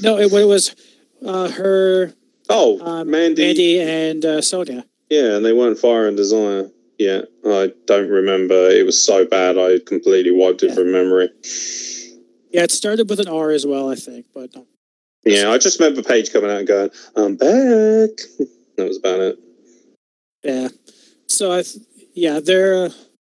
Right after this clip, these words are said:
Speaker 1: Shayna and Nia are gonna retain. The
Speaker 2: Hmm.
Speaker 1: match will probably be fun.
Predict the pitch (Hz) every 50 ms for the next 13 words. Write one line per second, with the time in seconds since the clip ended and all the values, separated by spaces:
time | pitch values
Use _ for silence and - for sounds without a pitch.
0 | _ - - - - 226 214 220 208 190 170 170 160 160 160 160 156 165 156 -
1 | - - _ _ - - 170 156 156 156 151 - 151 143 143 143 143 143 139 139
2 | - _ _ _ _ _ _ _ _ _ _ _ _ _ - 175 - - 165 165
3 | - - 185 170 - 170 160 156 165 156 160 160 143 - - 156 143 143 147 143
4 | 143 147 143